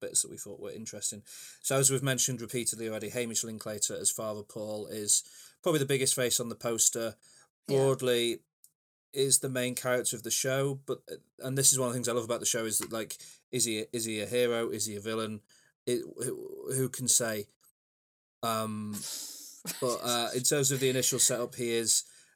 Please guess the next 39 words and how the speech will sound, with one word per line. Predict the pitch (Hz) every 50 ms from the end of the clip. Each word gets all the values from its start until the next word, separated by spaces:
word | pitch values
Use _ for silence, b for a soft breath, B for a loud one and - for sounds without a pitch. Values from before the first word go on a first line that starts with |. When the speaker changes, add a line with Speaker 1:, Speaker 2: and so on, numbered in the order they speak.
| B -
Speaker 1:
the | 120 120 117 117 117
new | 123 139 143 139
priest | 139 - 120 117 110 - -
who | 120
has | 113 104 113
arrived | 117 127 127 123 117 -
on | 117 113
the | 113 110
island | 107 110 107 104
Speaker 2:
Yeah. | 95 87 - - -
Speaker 1:
to | - 117 107
be | 107 110 107 107
the | 104
priest | 104 - - 120 117 113 107 -
for | - - 107 104 104
Saint | - 120 113 - -
Patrick's | 123 110 - - - - -
Church | - - 113 107 104 98 - - - - B B B B B B B
to | - - 123 113 110 110 - -
replace | - 110 113 107 - - - 170 139 107 131 139 - - - - - -
the | 110 110 104 -
ageing | 110 113 113 110 - 117 113 113
Monsignor | 110 107 104 - - 123 113 110 101
Pruitt, | - - - 143 143 135 135 131 - - b b b b b b -
who | - 117 113
is | 110 -
still | - - - - 120 113 107 107 104 101 - -
away | - 110 110 113 110 107 107 101 -
on | 95 107 104 104
pilgrimage. | 101 - - - 107 104 101 104 98 98 85 - - - - - _ _ B B B B B B _ -
Um, | - 107 104 101
Speaker 2:
Yeah. | 98 - - 98 - _ _ _ -
Speaker 1:
that | - 107 104
is | 110 110 101 - - - _ _
the | - 123 117 104
setup | - - - - - - - - 107 - -
for | - 123
the | 104 98
character, | - - 101 101 - - - - -